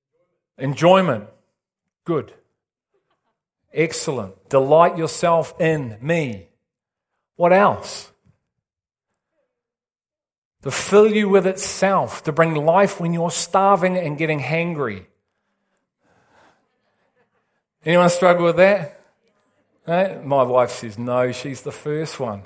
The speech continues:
mate. Little insight, when she was with a flatmate, good friend of hers, her flatmate had a bar of chocolate on hand at all times. Never leave home without the bar of chocolate. That's what Crystal would say. "Danny, you need your bar of chocolate."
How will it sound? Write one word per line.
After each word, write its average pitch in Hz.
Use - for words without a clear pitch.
mate. 135
Little 156
insight, 143
when 143
she 143
was 135
with 135
a 123
flatmate, 131
good 131
friend 131
of 113
hers, 131
her 131
flatmate 156
had 127
a 120
bar 143
of 135
chocolate -
on 131
hand 127
at 113
all 131
times. 104
Never 170
leave 170
home 165
without 156
the 135
bar 139
of 127
chocolate. 147
That's 131
what 131
Crystal 151
would 139
say. 175
"Danny, 190
you 135
need 143
your 143
bar 135
of 127
chocolate." 104